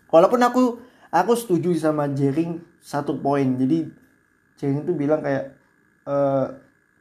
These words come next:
apa namanya, orang Indonesia kok, eh, dengerin musik yang, yang dia, eh, yang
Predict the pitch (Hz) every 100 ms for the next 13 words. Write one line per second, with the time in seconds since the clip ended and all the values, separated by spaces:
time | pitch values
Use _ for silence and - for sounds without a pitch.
0 | _ _ _ _ _ _ _ 156 190 196
1 | 208 196 - _ - 160 170 156 156 156
2 | 180 202 139 - - _ _ _ _ _
3 | _ _ _ - 156 147 151 156 147 151
4 | 151 151 147 175 160 147 147 143 - -
5 | _ _ _ - 147 143 143 151 156 165
6 | 165 151